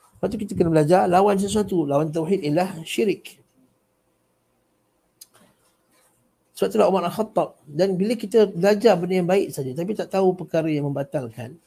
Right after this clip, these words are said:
yang merosakkan, kesyirikan, maka kita akan terjatuh dalam kesyirikan tu dengan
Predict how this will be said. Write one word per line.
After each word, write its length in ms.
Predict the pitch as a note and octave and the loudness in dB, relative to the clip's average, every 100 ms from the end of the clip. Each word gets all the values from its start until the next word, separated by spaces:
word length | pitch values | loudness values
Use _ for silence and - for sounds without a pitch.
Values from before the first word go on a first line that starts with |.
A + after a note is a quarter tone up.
| _ _ _ _ _ E3 | _ _ _ _ _ -2
yang 80 | |
merosakkan, 800 | D#3 D3+ D3+ F3+ - - B2+ D3 | 0 0 0 -2 -2 -6 -10 -10
kesyirikan, 640 | - - D#3 - - A#2 D#3 - _ _ _ - _ - - _ | -10 -6 -4 -6 -8 -8 -10 -18 _ _ _ -20 _ -20 -20 _
maka 220 | F#3+ G#3 | -6 -4
kita 240 | A3 G#3+ A3 | -6 -2 -2
akan 140 | A3 | -2
terjatuh 380 | A3 A3 G#3+ A3+ | 0 0 2 4
dalam 180 | G#3 G#3+ | 4 2
kesyirikan 640 | G#3 A3 G#3+ G3 F#3+ F3 | 0 0 -2 0 0 0
tu 160 | G3+ G3+ | -2 -2
dengan 240 | E3+ F#3+ | 0 -2